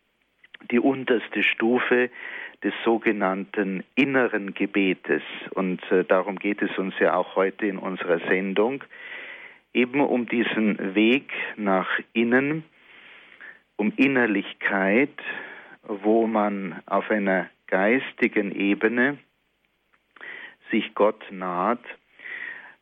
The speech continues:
äh, und wo es eben auch um dieses Gebet im Geist und in der Wahrheit geht, wie die Mystiker immer wieder sagen. Und das hat doch,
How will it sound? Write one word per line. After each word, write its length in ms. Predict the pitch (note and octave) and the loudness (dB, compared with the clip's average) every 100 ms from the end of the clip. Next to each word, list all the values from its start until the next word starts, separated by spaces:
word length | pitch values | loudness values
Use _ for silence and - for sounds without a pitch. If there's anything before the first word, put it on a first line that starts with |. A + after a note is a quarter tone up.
| - | -2
äh, 320 | G2+ G2 G2 | 2 2 0
und 420 | F#2+ - G#2+ F#2+ - | -2 -6 -6 -6 0
wo 140 | G2+ | 2
es 120 | G2+ | 2
eben 220 | - G#2 F#2 | 0 0 2
auch 220 | F#2 - | 0 -2
um 100 | G#2+ | -2
dieses 340 | G#2 G2+ F#2+ | 0 0 0
Gebet 520 | - F#2+ G2+ G#2+ - B2 | -2 2 2 2 0 0
im 260 | A2 G#2+ | 0 0
Geist 560 | - F2+ F#2+ A2 - - | 2 2 2 0 -4 -6
und 180 | A2 - | -6 -2
in 160 | A2+ G#2+ | -2 2
der 200 | A2 G#2 | 2 2
Wahrheit 720 | A2+ B2 A#2+ G2 F#2 F2 - | 0 0 -2 -4 -4 -4 -6
geht, 320 | G2 G#2 - | -4 -4 -2
wie 100 | G2+ | -2
die 120 | F#2+ | 0
Mystiker 560 | G2 G#2+ - G2 F#2 - | 0 0 -2 0 0 0
immer 300 | F#2 F2+ F2 | 0 0 0
wieder 280 | E2+ F2 E2 | 2 2 2
sagen. 520 | F2+ E2+ D2+ D2+ D#2+ - _ - - - - - - - - _ _ _ | 0 0 -2 -8 -12 -14 _ -18 -12 -10 -10 -12 -14 -18 -20 _ _ _
Und 180 | D3 C#3+ | 2 2
das 120 | C3+ | 2
hat 300 | - C3+ - | 0 -4 0
doch, 220 | C3+ C3 | -2 -2